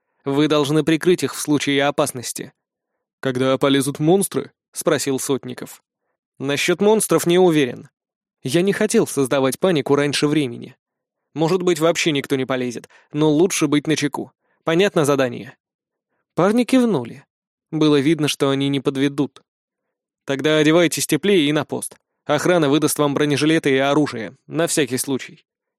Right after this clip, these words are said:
Мне нужно было найти Логинова. Я сел в машину и двинул по адресу, который назвал Исаму. Точных координат не имелось,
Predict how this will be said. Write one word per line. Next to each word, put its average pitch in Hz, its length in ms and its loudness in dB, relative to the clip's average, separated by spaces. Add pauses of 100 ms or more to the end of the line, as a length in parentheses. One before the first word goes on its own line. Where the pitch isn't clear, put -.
(280)
Мне 196 320 2
нужно 214 300 4
было 180 200 4
найти 151 340 0
Логинова. 131 600 -2 (400)
Я 143 220 0
сел 147 240 0
в 123 80 -6
машину 143 420 0
и 131 100 2
двинул 139 360 -2
по 139 240 2
адресу, 147 380 0
который 147 460 -2
назвал 139 540 -2
Исаму. - 580 -8 (520)
Точных 226 400 0
координат 156 560 0
не 160 180 0
имелось, 165 480 -2